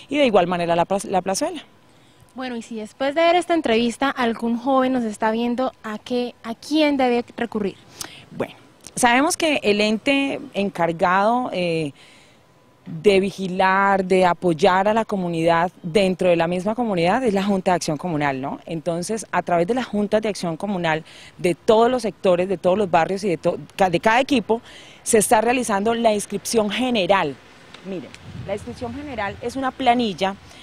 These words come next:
Speaker 1: si de pronto la podemos enfocar acá, es una planilla que permite que podamos incluir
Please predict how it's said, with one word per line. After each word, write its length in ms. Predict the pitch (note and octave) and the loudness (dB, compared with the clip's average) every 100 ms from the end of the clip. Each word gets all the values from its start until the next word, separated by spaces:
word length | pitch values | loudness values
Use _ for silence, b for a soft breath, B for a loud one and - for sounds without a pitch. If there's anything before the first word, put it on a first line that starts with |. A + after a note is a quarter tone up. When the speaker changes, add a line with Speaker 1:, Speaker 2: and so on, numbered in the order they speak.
| B | B
Speaker 1:
si 140 | - F#3+ | -4 -4
de 60 | |
pronto 220 | F3 F#3 | -2 -2
la 120 | A3+ A3+ | 0 2
podemos 320 | G#3+ E3+ G3 | 0 -2 -6
enfocar 380 | A3+ - E3 D#3+ | -8 -6 -4 -4
acá, 280 | F#3 F#3 F3 - - - - - - - - - - | -4 -6 -6 -16 -20 -20 -20 -20 -20 -20 -20 -18 -10
es 120 | G3 | -4
una 140 | A#3 | -2
planilla 460 | A#3 B3+ A#3+ G3+ A3 B B B | 0 2 0 0 -4 B B B
que 100 | A#3 | 0
permite 640 | - B3 C4 B3 F#3+ A3 | 2 2 2 2 0 -2
que 200 | - - | -4 -4
podamos 360 | G3 F#3 F3 A3 | 0 2 2 0
incluir 420 | A#3+ G#3+ G3 G#3+ | -4 0 2 2